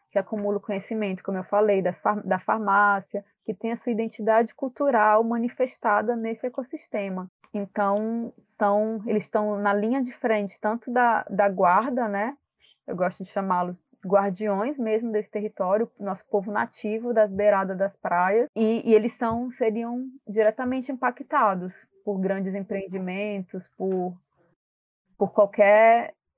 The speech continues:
desastre ou crime ambiental. E aí a gente contextualizando, pessoal, contextualizando aqui, com o cenário atual, fez um ano do derramamento de óleo no Nordeste,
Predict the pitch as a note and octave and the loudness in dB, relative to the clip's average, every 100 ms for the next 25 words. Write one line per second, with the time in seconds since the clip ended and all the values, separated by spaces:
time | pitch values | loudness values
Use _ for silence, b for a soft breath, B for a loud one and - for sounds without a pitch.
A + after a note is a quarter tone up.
0 | _ G3 G3 G#3 F#3+ F#3 G3 G3+ _ A3+ | _ -8 -6 -2 2 4 2 -2 _ -8
1 | G3+ - G3 F#3+ G3+ G3 G3 G3 F#3 E3+ | -8 -8 -14 -12 -12 -10 -10 -10 -8 -4
2 | F3+ G3 F3+ F#3 F3+ F#3+ - - G3 G3+ | -4 -6 -8 -10 -10 -16 -16 -14 -8 -8
3 | F#3 G3 G3 G3+ F3+ G3 G3 F3+ F3+ - | -6 -4 -4 -4 -4 -4 -4 -6 -6 -8
4 | F#3+ - G3 F3+ E3+ - F#3+ G3 - F#3+ | -8 2 4 4 2 -4 -8 -6 -2 -2
5 | G3 F#3+ F#3+ F#3 F#3 - F3+ F3 F#3 b | -2 -4 -4 -4 -4 -6 -8 -8 -12 b
6 | b B3 - B3+ A#3 A#3 B3 A#3+ C#4+ B3 | b -2 0 2 4 4 2 0 -2 2
7 | F#3+ F#3 F3 A3+ G#3+ A#3 C#4+ B3+ B3 C#4 | 2 2 -2 -2 -2 -4 -6 -4 -4 -4
8 | C#4+ C4+ A3 A3+ A3+ A3+ A3 A3 - G3 | -6 -8 -6 -6 -4 -6 -8 -10 -10 -6
9 | A3 G3+ F#3 G#3+ G#3+ G3+ G3+ F#3 D#3+ F3 | 2 2 2 0 -6 -6 -4 0 0 0
10 | - - A#3+ | -6 -10 -12